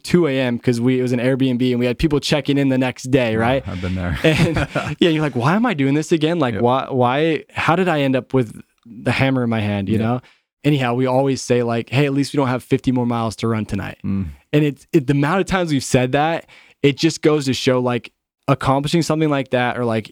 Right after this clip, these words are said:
Speaker 1: any, anything physical that you're proud of, that you put in the work that you did, you get to rely on that for the rest of your life. You get to pull on that, like, when things are,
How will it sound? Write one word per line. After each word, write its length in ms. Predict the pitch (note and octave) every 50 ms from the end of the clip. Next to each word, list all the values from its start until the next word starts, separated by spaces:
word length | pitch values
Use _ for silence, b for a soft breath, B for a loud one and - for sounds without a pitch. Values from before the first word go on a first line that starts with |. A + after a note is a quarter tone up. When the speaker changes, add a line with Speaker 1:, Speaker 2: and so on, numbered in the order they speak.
| -
Speaker 1:
any, 180 | - C#3 D3 D3 -
anything 360 | D#3+ E3+ E3+ D3 - D3+ C3+
physical 560 | A2+ - - A#2+ A#2+ B2 C#3 C3+ - D3 C#3+ B2+
that 160 | A#2+ G#2+ -
you're 180 | A2+ A2+ A2
proud 320 | G#2+ - - A#2 A2 A#2 A#2+
of, 180 | B2+ C3 B2
that 140 | A#2 A2 G2+
you 120 | G#2+ A2 G#2+
put 200 | - - C3 C3
in 80 | C3+ B2+
the 80 | A#2+
work 280 | A2+ A2 A#2 A#2 A2 -
that 100 | - A2
you 160 | A2+ A2+ A2
did, 400 | G2+ - G2 G#2 A2+ C3 - D3 b b b b b b b b b b b _ _ -
you 120 | B2 B2+
get 100 | B2 D#3+
to 80 | F#3+ E3+
rely 360 | C3 A2+ G#2+ G2 F#2+ F#2+ C#3
on 160 | E3 D3 B2
that 260 | A2 G2+ F#2+ E2+ - -
for 160 | - - A#2
the 120 | A2 A2
rest 260 | G#2+ A2+ B2 B2+ -
of 60 | - B2
your 160 | A#2 A2+ G#2+
life. 420 | G#2 G2 A#2+ C3 A#2+ G#2 F#2 -
You 80 | A#2+ B2
get 80 | C#3+
to 80 | C#3 A#2+
pull 320 | - - - - D3 D3+
on 180 | C#3+ C3 B2 A#2+
that, 220 | A#2 A2 G#2+ F2
like, 180 | G2+ G#2+ G#2+ -
when 140 | - A2+ G#2+
things 280 | - C#3+ C#3+ C#3+ C3
are, 140 | B2+ A#2 A2